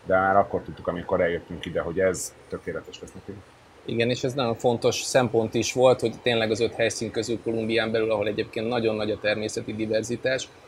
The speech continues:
Speaker 2: ez volt az egyetlen olyan, ami tényleg esőerdős. Voltunk kicsit erdős részen, ami hasonlított azért Dél-Afrikához.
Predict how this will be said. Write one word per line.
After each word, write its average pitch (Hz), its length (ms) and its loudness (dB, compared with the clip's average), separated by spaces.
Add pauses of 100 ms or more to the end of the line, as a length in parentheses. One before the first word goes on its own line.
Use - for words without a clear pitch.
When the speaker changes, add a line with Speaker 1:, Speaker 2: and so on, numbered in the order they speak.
Speaker 2:
ez 110 180 -2
volt 113 160 0
az 104 100 -2
egyetlen 107 380 0
olyan, 107 180 -6
ami 107 240 -2
tényleg 104 320 2
esőerdős. 107 720 -6
Voltunk 143 460 0
kicsit 113 360 -2 (200)
erdős 147 420 4
részen, 135 320 -4
ami 113 80 -6
hasonlított 113 540 -4
azért 110 240 -2
Dél-Afrikához. 143 840 0